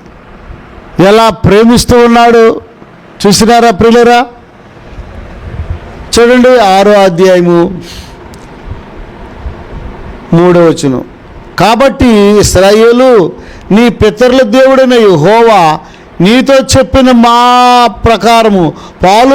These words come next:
తేనెలు ప్రవహించు దేశంలో మేలు కలిగి బహుగా అభివృద్ధి నొందినట్లు నీవు వాటిని విని అనుసరించి నడుచుకొనవలెను. చూసారా?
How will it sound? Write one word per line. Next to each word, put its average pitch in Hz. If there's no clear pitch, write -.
తేనెలు 277
ప్రవహించు 254
దేశంలో 214
మేలు 269
కలిగి 233
బహుగా 226
అభివృద్ధి 233
నొందినట్లు 226
నీవు 277
వాటిని 247
విని 254
అనుసరించి 262
నడుచుకొనవలెను. 269
చూసారా? 196